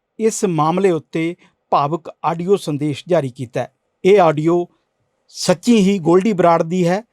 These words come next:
ਜਾਂ ਨਹੀਂ, ਭਾਵੇਂ ਅਸੀਂ ਇਸ ਦੀ ਪੁਸ਼ਟੀ ਨਹੀਂ ਕਰਦੇ, ਪਰ ਕਈ ਵੱਡੇ ਮੀਡੀਆ ਅਦਾਰੇ ਇਸ ਨੂੰ ਚਲਾ ਰਹੇ ਹਨ। ਗੈਂਗ ਵੱਲੋਂ ਜਾਰੀ ਕੀਤੇ ਗਏ ਹਮਲਾਵਰ ਆਨਲਾਈਨ ਬਿਆਨ ਦੇ ਉਲਟ ਗੋਲਡੀ ਬਰਾੜ ਦੇ ਸੰਦੇਸ਼ ਵਿੱਚ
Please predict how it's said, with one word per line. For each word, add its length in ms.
ਜਾਂ 160
ਨਹੀਂ, 260
ਭਾਵੇਂ 320
ਅਸੀਂ 220
ਇਸ 140
ਦੀ 100
ਪੁਸ਼ਟੀ 440
ਨਹੀਂ 200
ਕਰਦੇ, 400
ਪਰ 300
ਕਈ 200
ਵੱਡੇ 280
ਮੀਡੀਆ 500
ਅਦਾਰੇ 400
ਇਸ 200
ਨੂੰ 200
ਚਲਾ 240
ਰਹੇ 260
ਹਨ। 200
ਗੈਂਗ 200
ਵੱਲੋਂ 280
ਜਾਰੀ 300
ਕੀਤੇ 380
ਗਏ 280
ਹਮਲਾਵਰ 600
ਆਨਲਾਈਨ 480
ਬਿਆਨ 300
ਦੇ 120
ਉਲਟ 280
ਗੋਲਡੀ 320
ਬਰਾੜ 300
ਦੇ 140
ਸੰਦੇਸ਼ 520
ਵਿੱਚ 160